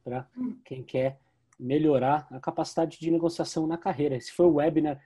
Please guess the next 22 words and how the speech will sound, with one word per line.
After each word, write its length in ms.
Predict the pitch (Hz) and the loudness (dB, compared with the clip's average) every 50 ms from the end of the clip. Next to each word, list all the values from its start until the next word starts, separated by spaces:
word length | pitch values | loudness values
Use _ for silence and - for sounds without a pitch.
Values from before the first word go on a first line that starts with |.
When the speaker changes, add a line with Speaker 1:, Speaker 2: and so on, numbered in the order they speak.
| _ _ _ _ _ | _ _ _ _ _
Speaker 1:
Técnicas 460 | - 165 175 175 180 180 175 175 - | 2 2 2 2 2 -2 -2 -2 -2
para 240 | - - 170 170 170 | 2 4 4 6 8
Negociar 680 | 180 185 175 156 170 185 180 - - 160 156 165 160 - | 8 8 8 8 6 6 4 4 4 6 6 6 4 2
Melhor 460 | 139 147 160 151 143 135 143 156 156 147 | 0 2 4 4 4 4 4 4 4 4
na 180 | 139 147 147 | 2 -2 -2
Carreira, 480 | - - 139 113 123 147 165 170 156 143 | -4 -4 -6 -2 2 4 4 4 4 2
com 320 | 143 - - 156 160 165 - _ _ _ _ _ _ _ _ - | -2 0 2 2 2 2 -2 _ _ _ _ _ _ _ _ -2
a 160 | - 135 135 | 2 2 4
doutora 380 | 135 131 131 127 - 139 135 131 | 4 2 2 0 2 4 4 4
Beatriz 500 | 117 117 131 127 127 - - 139 147 127 | 4 2 0 0 0 -2 -2 -2 0 0
Mesquita, 600 | 135 131 117 - - - - 170 190 - - 190 | 0 -4 -4 -6 -4 2 4 4 4 4 4 2
advogada, 680 | 165 131 113 110 117 110 110 127 147 165 175 160 160 139 | 2 2 0 -2 -4 -2 2 4 6 6 6 4 2 -4
sócia 380 | - - - 143 139 - - | -2 -2 -2 -2 -2 -2 -4
da 80 | 143 139 | -6 -4
Conexão 420 | - 135 135 127 - - - 147 | -2 -2 -4 -4 -4 -4 -2 -2
Digital, 480 | 139 135 131 135 123 - - 139 151 156 | -2 -2 -2 -2 -4 0 0 2 2 0
Solução 420 | 147 - - 143 135 - - 127 113 | -2 -4 -4 -4 -4 -4 -6 -10 -8
de 60 | - | -2
Conflitos 500 | - 180 170 - - 180 202 202 - - | 0 0 0 0 0 -2 -2 0 0 0
e 40 | 165 | 2
mediadora 480 | 160 151 139 139 135 120 120 120 127 | 2 2 2 2 0 0 0 -4 -6
privada, 460 | - - 190 175 156 156 175 185 185 | -6 -6 -6 0 2 2 2 2 0